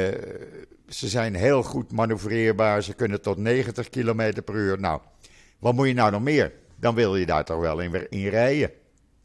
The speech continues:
Ze hebben state-of-the-art technologische systemen, waaronder, eh, perifere camera's die dag en nacht kunnen zien. Eh, berekening van front-end verwerking, eh,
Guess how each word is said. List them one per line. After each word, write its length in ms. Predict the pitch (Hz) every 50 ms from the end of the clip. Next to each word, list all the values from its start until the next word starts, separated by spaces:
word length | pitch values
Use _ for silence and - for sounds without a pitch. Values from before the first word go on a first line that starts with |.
| _ _ _ - - - - - - - - - - -
Ze 60 | -
hebben 180 | - 131 120 120
state-of-the-art 880 | - - 170 156 156 151 143 135 117 104 139 - - 127 127 120 -
technologische 920 | - 131 117 95 117 113 107 113 117 117 110 - 110 90 85 110 107 98 - -
systemen, 880 | - - - 131 110 - - - 139 135 131 131 127 123 123 131 120 - _ _ _ _ _ _ - - - _ - _ -
waaronder, 800 | - 95 107 107 110 110 107 98 101 101 92 95 98 101 98 92
eh, 140 | 90 - -
perifere 920 | - 104 98 85 90 - - 113 104 98 95 85 95 92 90 85 90 -
camera's 580 | - 135 120 117 113 110 110 101 101 98 95 -
die 140 | - 87 82
dag 200 | 92 95 87 85
en 100 | 90 87
nacht 240 | 104 113 117 - -
kunnen 600 | - 120 107 104 104 101 98 98 98 92 87 - -
zien. 480 | - 80 95 104 101 101 104 104 - _ _ _ _ - _ _ - - - - - - - _ _ _
Eh, 120 | - 107 107 107 107 107 104 104 104 104 104 101 95 82
berekening 680 | 78 107 104 120 123 120 120 120 117 110 113 113 98
van 180 | - 107 107 101
front-end 880 | - - 135 131 131 127 117 - - 131 123 120 113 113 104 - - -
verwerking, 960 | - - - 120 107 110 120 117 110 110 107 - 123 110 104 101 101 95 - _ _ _ _ _ _ _ _ _ _ _ _ _ _ _
eh, 720 | - 104 104 110 107 107 107 104 101 101 98 98 95 95